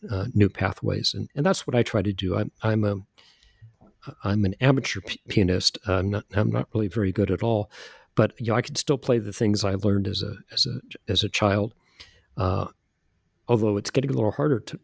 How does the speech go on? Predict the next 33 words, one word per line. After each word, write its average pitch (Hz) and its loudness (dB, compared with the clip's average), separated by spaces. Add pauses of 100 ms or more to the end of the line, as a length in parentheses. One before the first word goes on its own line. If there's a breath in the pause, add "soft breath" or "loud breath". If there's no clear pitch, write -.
to, 104 -4 (200)
to 117 4
play 90 0
some 92 2
of 92 -4
them. 95 -8 (560 loud breath)
But 123 -2
I 120 2
do 175 0
try 139 0
to 117 0
learn, 104 2 (140)
uh, 95 0
new 107 4
pieces - -2
as - -2
well, 98 0
and, 95 0
and, 92 -2 (100)
and 92 0
I, 92 -8 (140)
I, - -18 (180)
I - -16
think - -6
that - -6 (140)
that - -6
may 92 -6
help. - -8 (920 loud breath)
Um, 107 0 (520)
the 156 2
last 247 0
thing, 131 2 (240)
uh, 110 0